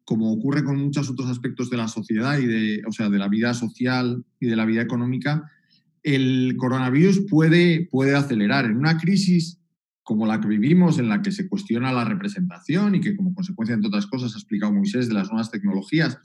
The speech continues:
hay una cierta sensación entre la sociedad que las cosas se pueden hacer directamente sin necesidad de intermediarios. El Parlamento es una de las instituciones más cuestionadas. ¿En qué consiste la, el papel de intermediación entre los ciudadanos y las deci-, y las políticas, ¿no?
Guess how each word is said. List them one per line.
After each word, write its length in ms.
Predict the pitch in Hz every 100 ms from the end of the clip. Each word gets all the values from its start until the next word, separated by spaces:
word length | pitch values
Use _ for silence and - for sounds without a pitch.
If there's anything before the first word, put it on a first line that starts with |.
| _ _ _
hay 100 | 131
una 160 | 156 160
cierta 300 | 156 156 160
sensación 600 | 151 131 127 139 151 151 - - _
entre 260 | 127 117 113
la 140 | 113
sociedad 560 | 110 104 104 104 139 127 _ _ _
que 140 | - 117
las 200 | 113 -
cosas 240 | 131 156
se 100 | 160
pueden 280 | 110 135 143
hacer 220 | 127 139
directamente 640 | 127 123 123 120 151 180
sin 160 | 135 120
necesidad 400 | 117 113 107 110
de 60 | 131
intermediarios. 800 | 143 135 139 143 156 160 180 - _ -
El 120 | 120
Parlamento 460 | 120 104 113 139 170
es 60 |
una 160 | 175 175
de 60 |
las 160 | 156 151
instituciones 680 | 131 - - 123 135 135 120
más 240 | 120 117
cuestionadas. 800 | - 107 104 98 101 170 98 - _ _ _
¿En 140 | 120
qué 160 | 123 143
consiste 460 | 170 160 170 165 180
la, 80 | 160
el 140 | 120
papel 320 | - 107 135
de 60 | 143
intermediación 680 | 143 135 139 139 127 147 160
entre 220 | 151 107
los 180 | 104 -
ciudadanos 560 | 107 101 123 143 156 - _
y 80 | -
las 200 | 117 110
deci-, 300 | 107 107 101
y 60 | 113
las 180 | 101 101
políticas, 680 | 98 110 135 - - _ -
¿no? 240 | 156 160